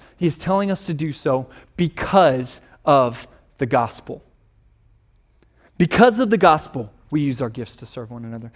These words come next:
Because of the gospel, we abhor evil and love what is good. Because of the gospel, we submit to authorities. Because of the gospel, everything.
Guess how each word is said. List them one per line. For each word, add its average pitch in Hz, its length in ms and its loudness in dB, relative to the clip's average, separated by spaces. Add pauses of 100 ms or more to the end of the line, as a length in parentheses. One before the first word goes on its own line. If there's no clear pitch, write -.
(180)
Because 208 460 4
of 185 140 4
the 175 60 6
gospel, 147 520 2 (320)
we 135 80 -8
abhor 147 360 -2
evil 123 400 -8 (260)
and 131 160 -10
love 127 220 0
what 123 120 -4
is 113 140 -10
good. 123 320 -10 (360)
Because 220 380 4
of 190 120 4
the 180 80 6
gospel, 175 440 4
we 151 180 2
submit 151 540 -4 (220)
to 151 140 -8
authorities. 135 680 -4 (340)
Because 180 380 0
of 139 60 0
the 135 60 -6
gospel, 139 480 -4 (520)
everything. 113 460 -12